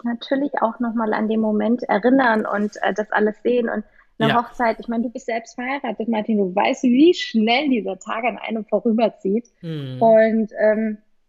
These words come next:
Speaker 1: ja, das ist dann einfach schön, wenn man schon etwas in Händen halten kann und sich dann freuen kann. Bei mir sind's ja auch nicht nur die Bilder, die die Brautpaare dann bekommen,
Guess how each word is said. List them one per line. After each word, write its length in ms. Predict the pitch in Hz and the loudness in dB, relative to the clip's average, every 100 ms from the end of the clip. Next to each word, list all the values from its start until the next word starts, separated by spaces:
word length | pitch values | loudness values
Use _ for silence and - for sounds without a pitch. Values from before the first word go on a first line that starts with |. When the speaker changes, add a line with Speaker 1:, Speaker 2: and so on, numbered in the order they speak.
| - | -18
Speaker 1:
ja, 220 | 190 208 202 | -4 0 0
das 180 | 208 | -2
ist 140 | 233 233 | -4 -2
dann 160 | 240 | -2
einfach 240 | 220 214 233 | -2 -4 -4
schön, 300 | - 233 226 | 0 2 2
wenn 100 | 214 | 2
man 160 | 208 | 0
schon 160 | 214 220 | -2 -4
etwas 300 | 214 214 208 | -4 -4 -4
in 100 | 208 | -4
Händen 400 | 202 226 233 208 | -2 -2 -2 -2
halten 280 | 202 208 220 | -2 -2 -2
kann 220 | 208 196 | -4 -2
und 120 | 202 | -2
sich 160 | 185 - | -2 -4
dann 180 | 196 196 _ _ _ - | -8 -8 _ _ _ 0
freuen 260 | 196 208 | 2 2
kann. 220 | 214 202 202 | 2 2 4
Bei 80 | 220 | 6
mir 160 | 247 | 6
sind's 220 | 247 247 | 6 4
ja 120 | 190 208 | 2 2
auch 100 | 220 | 0
nicht 180 | 226 | 0
nur 100 | 233 | 0
die 100 | 208 190 | 0 2
Bilder, 360 | 240 277 277 | 2 2 2
die 140 | 240 220 | 0 0
die 80 | |
Brautpaare 480 | 208 220 - 233 214 | 0 0 0 -4 -2
dann 180 | 214 208 | -2 -4
bekommen, 460 | 208 - 214 214 | -6 -8 -6 -6